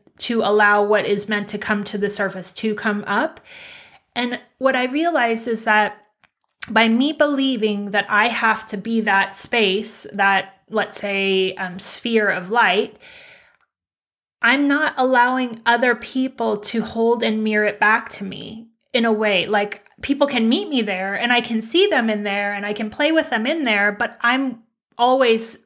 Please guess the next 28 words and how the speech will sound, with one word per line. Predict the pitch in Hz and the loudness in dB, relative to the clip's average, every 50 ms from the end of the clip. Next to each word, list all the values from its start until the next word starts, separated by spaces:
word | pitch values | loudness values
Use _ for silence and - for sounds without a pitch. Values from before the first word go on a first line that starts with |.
| _ | _
feeling | - - 269 247 233 226 214 214 | -10 -2 0 0 2 2 0 0
like | 214 214 202 202 196 - - | 0 0 0 0 -2 -2 0
I'm | 220 220 226 220 220 | 2 2 2 2 0
the | 226 220 | -2 -2
one | 208 220 214 208 202 | -2 -2 -2 -4 -4
holding. | 190 - 202 185 185 - - - - - - _ - - - - - - - - - - - - _ _ - | -6 -6 -6 -8 -8 -10 -12 -14 -16 -18 -20 _ -20 -20 -20 -20 -20 -20 -20 -20 -20 -20 -20 -20 _ _ -2
And | 247 247 247 247 - _ _ _ _ _ _ _ _ _ _ _ - | -2 -2 -2 -6 -10 _ _ _ _ _ _ _ _ _ _ _ -10
something | - - 254 269 277 277 311 294 294 285 | -4 -2 -2 -2 -2 -2 -2 -2 0 0
that | 262 254 240 240 240 - - | 2 4 4 4 2 2 2
I | 214 220 | 0 2
realized | 226 226 226 254 254 247 247 247 226 226 208 220 - | 2 0 0 0 0 2 2 2 0 0 -2 -2 -2
this | 226 214 220 - - | -4 -4 -4 -6 -8
week | 233 226 226 - - | -8 -8 -8 -8 -10
too | - - 285 277 262 240 | -6 -4 -2 0 0 0
is | 233 226 226 | 0 0 0
that | 233 220 214 214 214 214 - - _ _ _ _ _ - | 2 2 2 2 2 -2 -6 -14 _ _ _ _ _ -8
that's | 220 247 240 233 240 - | -4 -2 -2 -2 -4 -4
not | 247 226 220 226 | -4 -4 -2 -4
the | 226 208 | -6 -8
case. | - 202 208 196 175 170 202 - - - - - - _ _ _ | -8 -6 -6 -6 -6 -6 -6 -6 -8 -8 -8 -10 -12 _ _ _
We | - - - - 233 254 254 262 262 - | -20 -20 -20 -12 -8 -4 -2 -2 -2 -2
have | - - - - - 254 240 240 254 - - | -4 -6 -6 -2 0 2 2 2 0 -2 -8
to | - - 277 254 247 | -10 -8 -6 -4 -2
allow | 233 226 226 220 208 208 214 214 220 220 214 - | -2 -2 0 2 4 4 6 6 4 2 0 -2
ourselves | - 208 190 185 - - - 220 214 214 214 208 202 208 - - | -2 -4 -4 -4 -6 -4 0 0 2 2 2 2 0 -4 -10 -10
to | - - - 220 214 208 202 190 185 - - | -10 -8 -6 -4 -4 -2 -4 -4 -8 -12 -14
settle | - - - 226 220 214 202 202 | -8 -2 0 0 2 2 0 0
down | 190 202 185 190 196 202 220 247 277 311 320 | -2 -2 -2 -2 -2 -2 -2 -4 -4 -6 -8